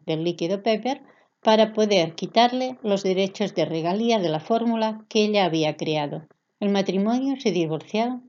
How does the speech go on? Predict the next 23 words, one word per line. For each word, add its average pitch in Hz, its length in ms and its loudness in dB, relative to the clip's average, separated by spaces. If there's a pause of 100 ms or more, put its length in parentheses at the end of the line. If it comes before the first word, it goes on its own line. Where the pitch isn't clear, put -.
(140)
en 202 160 -2
mil 208 180 0
novecientos 175 500 -2
setenta 160 400 -6
y 151 60 -4
cinco. 160 480 -10 (260)
Como 240 240 4
ella 285 280 6
era 196 520 2
la 170 420 0
accionista 175 600 -2
mayoritaria, 196 800 -2 (380)
logró 220 360 4
mantener 226 540 2
el 220 140 -2
control 196 420 2
de 202 80 2
la 185 80 4
empresa 160 640 -4 (320)
y 220 140 -2
concertar 196 640 -2
su - 240 -8
venta 247 480 0